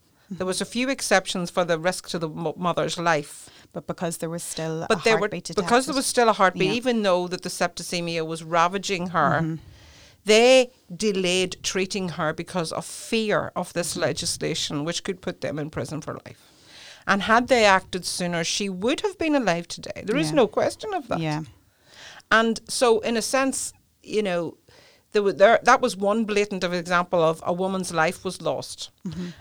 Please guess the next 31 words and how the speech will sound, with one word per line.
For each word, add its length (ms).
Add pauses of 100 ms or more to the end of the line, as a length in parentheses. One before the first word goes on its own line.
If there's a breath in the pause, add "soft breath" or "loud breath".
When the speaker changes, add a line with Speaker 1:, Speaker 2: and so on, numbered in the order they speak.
Speaker 1:
And 120
then 160
another 360
woman 480 (120)
with 420
a 40
fatal 540
fetal 360
abnormality 680
was 160
expected 520
to 60
carry 260
that 160
pregnancy 360
another 240
twenty 280
weeks 340 (440 loud breath)
to 80
deliver, 540 (140)
and 640
the 140
grief 320
of 100
that 320
and 140
the 40
difficulty 560
of 80
Speaker 2:
Yeah. 200
Speaker 1:
that. 120